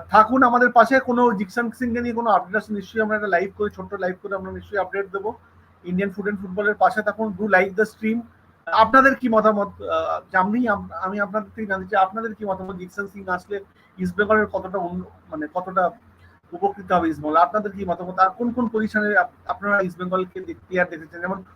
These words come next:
উনাও তিনটে প্লেয়ারের নাম বললো, আপনাদের মতে আর কটা, কোন কোন জায়গায় দুটো বা তিনটে প্লেয়ার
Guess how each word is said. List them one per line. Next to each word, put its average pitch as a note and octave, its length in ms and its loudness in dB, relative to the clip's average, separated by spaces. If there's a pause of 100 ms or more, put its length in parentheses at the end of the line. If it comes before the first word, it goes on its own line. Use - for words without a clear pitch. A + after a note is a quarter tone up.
উনাও G3+ 360 2
তিনটে G3 340 -2
প্লেয়ারের F3+ 360 -4
নাম D#3+ 180 0
বললো, E3+ 200 -2
আপনাদের G#3 360 0
মতে G#3 200 0
আর G3 180 4
কটা, G3+ 200 2 (200)
কোন A3 120 -6
কোন A3 180 -6
জায়গায় F3+ 320 -2 (340)
দুটো F#3+ 220 0
বা G3+ 100 0
তিনটে G3+ 280 -6
প্লেয়ার G3+ 260 0